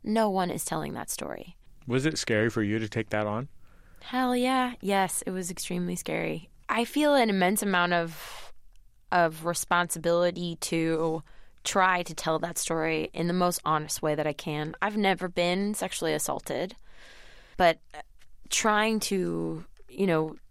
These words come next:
Speaker 1: talk to that friend of mine, a couple friends of mine that have lived through something like this, and then trying to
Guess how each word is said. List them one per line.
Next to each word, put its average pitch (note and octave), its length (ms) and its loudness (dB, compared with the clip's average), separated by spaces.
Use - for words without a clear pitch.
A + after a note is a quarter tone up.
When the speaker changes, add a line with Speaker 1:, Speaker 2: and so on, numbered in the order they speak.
Speaker 1:
talk E3 400 2
to D#3 640 0
that - 160 -2
friend F#3 220 0
of E3 100 -4
mine, E3 380 2
a - 80 -2
couple G#3 200 0
friends D#3+ 240 0
of D3+ 60 -6
mine D3+ 220 0
that D3 100 -4
have C#3 140 -4
lived D#3 180 -2
through D3 160 -4
something C#3 320 -6
like C#3 160 -8
this, - 380 -2
and D#3+ 160 2
then D#3+ 200 0
trying E3 300 0
to - 80 -10